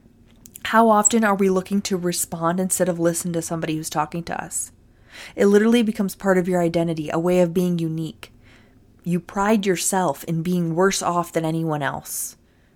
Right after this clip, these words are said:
This is a painful place to be. And the fourth way people use their emotions or deal with their emotions is actually learning and using them. If you want to make your life really work,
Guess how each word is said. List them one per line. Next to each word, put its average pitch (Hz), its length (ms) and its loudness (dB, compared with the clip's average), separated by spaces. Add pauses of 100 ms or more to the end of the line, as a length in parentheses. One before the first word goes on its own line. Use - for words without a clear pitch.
(440)
This 196 120 -2
is 247 140 0
a 233 80 4
painful 170 640 -6
place 156 420 -10
to 147 140 -12
be. - 320 -8 (1700)
And 202 120 0
the 208 60 0
fourth 247 340 2
way 254 180 2
people 247 300 -2
use 226 220 2
their 226 180 2
emotions 220 480 0
or 190 80 0
deal 196 180 2
with 208 120 0
their 208 120 0
emotions 196 540 -2 (340)
is 190 160 2
actually 190 380 -2
learning 175 500 0
and 170 160 -4
using 151 340 -4
them. 143 280 -12 (540)
If 196 160 -4
you 214 100 2
want 214 240 2
to 262 60 0
make 262 240 0
your 226 100 4
life 185 380 0
really 185 360 2
work, 170 480 -2